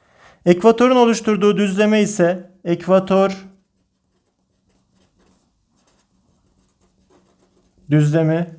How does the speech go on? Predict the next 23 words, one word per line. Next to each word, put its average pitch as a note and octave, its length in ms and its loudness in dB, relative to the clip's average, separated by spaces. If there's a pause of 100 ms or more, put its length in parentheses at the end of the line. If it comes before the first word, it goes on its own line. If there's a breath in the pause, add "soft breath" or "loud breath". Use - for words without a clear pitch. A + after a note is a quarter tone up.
(100)
denir. C3+ 420 -8 (360 soft breath)
Ekvator A3 560 0
düzlemi A3 400 -2
ile F#3+ 220 -2
dünyanın G#3 400 0
dolanma G#3 380 0
düzlemi F#3+ 280 -4
arasında F3+ 340 -2
yirmi F3+ 300 -2
üç G3 160 -6
derece D#3 220 -2
yirmi E3+ 260 0
yedi F3 180 -4
dakikalık D#3+ 500 -4
bir C3+ 220 -6
açı C#3+ 260 -4
vardır. G3+ 460 2 (360 soft breath)
Bu G3+ 140 2
açı F3+ 460 -2 (1800)
eksen F#3 640 0 (1700)
eğikliği F3 880 0 (320)
olarak D#3 560 -2 (280)
bilinir. B2 500 -10